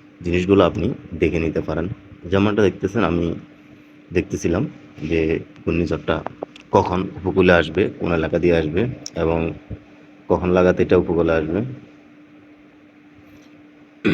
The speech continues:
তো এটা আপনারা এখন যেই অবস্থানটা দেখতেছেন, এটা হলো কালকে সন্ধ্যা লাগাত সাতটা, সাতটার অবস্থান মোটামুটি শুরু হয়ে যাবে।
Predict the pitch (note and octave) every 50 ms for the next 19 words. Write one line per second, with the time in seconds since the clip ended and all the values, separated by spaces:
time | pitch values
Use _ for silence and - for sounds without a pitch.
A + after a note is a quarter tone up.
0 | - - - - - - - - - - - - - - - - - - - -
1 | - - - _ - F#2+ F2 F2 E2+ E2 - - - - - - - G#2 F#2 -
2 | A2 G#2 G#2+ G#2 - - - - - - - - - - - - - - _ _
3 | _ - - - _ - - - - - - - - - F#2+ - - F2+ G2+ G2+
4 | - - F2+ G2 - A2 A2+ G#2 G2 G2 F#2+ F#2 F#2 - F#2 - F#2+ F#2 F#2 -
5 | - F2 F#2 F2+ F2 E2 D2+ - F2+ F2 F2+ F2 A#2 C3+ - - - - F2 F2+
6 | - G2+ G2 G2+ G2+ G2 F#2+ F#2 F2 - F#2 F2 F2 - - F#2 F2+ F2 D#2+ D#2+
7 | F2+ F2 D#2+ E2 - - - - - - - - E2 D#2 - - - E2+ A#2 D3+
8 | - - - - - - - - - - - - - - - F2 E2 - E2+ F2
9 | F2 F2+ F2+ E2+ - - F2 F2+ G#2+ A2 F#2+ D#2+ E2+ E2+ E2 D#2+ E2+ - - F2+
10 | E2+ F2 E2+ E2+ E2 D#2+ D#2+ E2 -